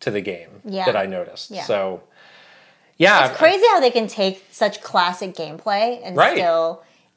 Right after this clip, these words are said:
Speaker 2: add things that doesn't make it feel like it is out of place.
Speaker 1: That's the thing, yeah.
Speaker 2: It's kind of incre-, it's kind of impressive, honestly.
Speaker 1: Yeah, there's a lot of fighting games that just have so much depth,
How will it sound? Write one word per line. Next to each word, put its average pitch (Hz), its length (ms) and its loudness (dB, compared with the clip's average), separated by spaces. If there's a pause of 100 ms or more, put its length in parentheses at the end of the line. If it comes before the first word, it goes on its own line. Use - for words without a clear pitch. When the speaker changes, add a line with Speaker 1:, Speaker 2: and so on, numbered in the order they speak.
Speaker 2:
add 170 440 -2 (120)
things 214 320 -4
that 190 540 -4
doesn't 226 280 2
make 220 160 -2
it - 120 -6
feel 202 500 -6
like 226 440 0 (140)
it 196 440 -6 (540)
is 208 220 -2
out 196 160 0
of 190 100 -12
place. 277 640 -2
Speaker 1:
That's 185 220 4
the 185 80 0
thing, 101 360 0
yeah. 139 140 4
Speaker 2:
It's - 160 0
kind - 140 -2 (320)
of 285 40 -2
incre-, - 200 0
it's 254 120 6
kind 587 360 4
of 226 80 -2
impressive, 214 560 2
honestly. 156 240 -6
Speaker 1:
Yeah, 101 160 2
there's 147 160 2
a 202 40 2
lot 208 200 6
of 202 80 0
fighting 127 320 2
games 110 320 -2
that 117 180 -4
just 120 200 -6
have 104 260 -4
so 120 200 0
much 110 280 -6
depth, 107 480 -4